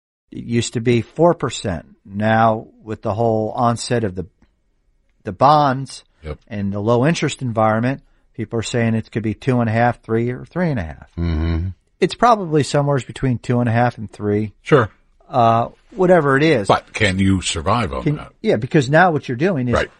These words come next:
Speaker 1: that's basically saying, "Well, all right, the safe withdrawal rate, I can take three percent out of my four oh one K every year." So if you got a hundred thousand dollars, that's four thousand dollars.
Speaker 3: Yeah.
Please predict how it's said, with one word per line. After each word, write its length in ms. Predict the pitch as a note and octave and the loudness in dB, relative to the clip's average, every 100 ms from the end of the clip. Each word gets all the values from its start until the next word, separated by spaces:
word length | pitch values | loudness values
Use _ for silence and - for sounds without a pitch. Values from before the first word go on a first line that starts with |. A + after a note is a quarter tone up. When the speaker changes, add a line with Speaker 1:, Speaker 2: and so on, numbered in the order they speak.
| _ _ - | _ _ 2
Speaker 1:
that's 240 | D3 - | 2 2
basically 500 | - C#3+ - - B2 | 0 0 0 -4 -4
saying, 480 | - B2 A#2+ A2+ - | -2 0 0 -2 -4
"Well, 240 | C3 A#2 - | 0 0 2
all 100 | D3 | 2
right, 200 | G#2+ F#2+ _ _ | 2 0 _ _
the 80 | A#2 | -8
safe 440 | - F3+ E3+ - | -2 2 2 0
withdrawal 460 | C3 - C3 B2+ C#3 | -6 -4 2 4 4
rate, 260 | A#2+ G2+ G#2+ | 0 -4 -6
I 140 | A#2 B2 | -4 -4
can 180 | - A#2+ | -6 -10
take 300 | - A2+ _ | -6 -6 _
three 300 | - D3 D3+ | -4 0 0
percent 560 | - - - G#2+ G#2 - - | -2 -4 -2 -2 -2 -6 0
out 220 | A2+ A2 | 2 2
of 280 | A2 G2 - | 0 -4 -10
my 320 | - G2 A#2+ C3 | -6 0 0 0
four 300 | - C3+ B2+ | 0 2 2
oh 60 | |
one 220 | A#2+ A#2+ G#2+ | 2 0 -2
K 480 | - A#2 G2 F#2+ _ _ _ _ C3 | -2 -2 -2 -4 _ _ _ _ 2
every 280 | C3+ C#3+ | 4 2
year." 420 | C#3 D3 A#2 C2+ _ _ _ _ | 0 0 0 -2 _ _ _ _
So 180 | - A#2+ | -2 -2
if 100 | D3 | 0
you 60 | |
got 120 | E3+ D#3+ | 0 2
a 40 | |
hundred 220 | D#3+ D3+ | 0 0
thousand 320 | D#3+ D3+ C3 C#3 | 2 2 0 0
dollars, 500 | E3+ D#3+ B2+ A#2+ - _ _ _ _ _ _ _ | 2 2 0 -8 -16 _ _ _ _ _ _ _
that's 160 | B2 - | -10 -8
four 260 | - A2+ | -2 -2
thousand 420 | G#2 B2 A#2+ C3+ C#3 | 0 -2 -2 -2 0
dollars. 380 | D#3+ D3+ G#2+ G2+ | 0 0 -6 -2
Speaker 3:
Yeah. 200 | F2+ | 0